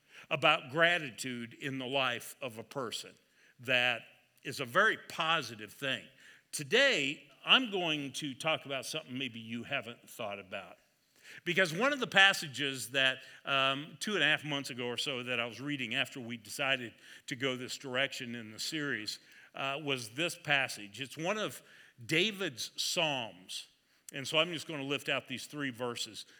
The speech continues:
thirty, thirty-one, and thirty-two. Psalm sixty-nine. Here's the way it's worded. "I will praise the name of God with a song. I will magnify him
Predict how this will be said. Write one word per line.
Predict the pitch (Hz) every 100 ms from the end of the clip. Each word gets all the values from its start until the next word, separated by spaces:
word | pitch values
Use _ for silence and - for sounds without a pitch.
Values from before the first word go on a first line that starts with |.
| -
thirty, | - 151 156 147
thirty-one, | 131 160 147 139 139 139 143 135
and | 104 113 -
thirty-two. | 135 123 113 110 90
Psalm | - 147 143 135
sixty-nine. | - - 147 - - 135 117 127 123 120 98 87 _ _ - -
Here's | 220 254 185
the | 160
way | 143 131
it's | 117
worded. | 131 131 117 87 - _ _ _ _ _ _ _ _ -
"I | 143
will | 160 160
praise | - 208 247 190
the | 170
name | 151 180 170
of | 120 107
God | 139 131 110
with | 123 120
a |
song. | 107 147 117 101 87 _ _ _ _ _ - 165
I | 165
will | 165
magnify | 156 180 214 196 185 - 175 147
him | 131 151 147 156